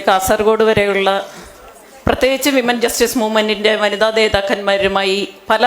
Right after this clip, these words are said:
അവസരങ്ങളിൽ എനിക്ക് ഒരുമിച്ച് വർക്ക് ചെയ്യാൻ സാധിച്ചു എന്നുള്ളതാണ് എൻ്റെ ഒരു വലിയ ഭാഗ്യമായിട്ട് കൂടി ഞാൻ കാണുന്നത്. അത് ഒരു വിഷയത്തിലല്ല, നിരവധിയായിട്ടുള്ള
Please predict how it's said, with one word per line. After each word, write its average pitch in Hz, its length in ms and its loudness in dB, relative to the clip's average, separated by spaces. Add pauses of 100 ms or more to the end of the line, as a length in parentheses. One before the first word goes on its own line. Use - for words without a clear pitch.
അവസരങ്ങളിൽ 202 680 -2
എനിക്ക് 185 260 -2
ഒരുമിച്ച് 208 440 0
വർക്ക് - 220 -4
ചെയ്യാൻ 190 160 0 (140)
സാധിച്ചു 190 480 0
എന്നുള്ളതാണ് 175 560 -2 (880)
എൻ്റെ 196 180 2
ഒരു 196 140 2
വലിയ 208 220 2 (100)
ഭാഗ്യമായിട്ട് 185 580 0 (220)
കൂടി 196 260 2
ഞാൻ 175 240 0
കാണുന്നത്. 165 480 0 (1500)
അത് 302 120 0 (120)
ഒരു 370 200 0
വിഷയത്തിലല്ല, 214 680 0 (800)
നിരവധിയായിട്ടുള്ള 302 760 0